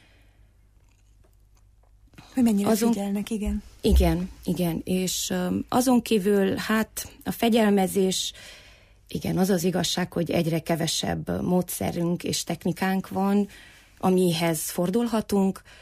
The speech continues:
Speaker 2: viszont vannak, még most is vannak. A, az egyik legjobban bevált módszer talán,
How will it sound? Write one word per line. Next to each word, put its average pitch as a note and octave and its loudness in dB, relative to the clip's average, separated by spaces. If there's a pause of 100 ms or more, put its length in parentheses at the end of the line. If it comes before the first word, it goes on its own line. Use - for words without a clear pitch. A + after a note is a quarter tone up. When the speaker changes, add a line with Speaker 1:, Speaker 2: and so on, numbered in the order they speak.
(220)
Speaker 2:
viszont G3 0
vannak, - -4
még F3 0
most D#3 0
is - -6
vannak. F2+ -4 (880)
A, F3+ 4 (380)
az - -6
egyik G3+ 2
legjobban E3 0
bevált D#3+ -2
módszer E3 -2
talán, F3+ 2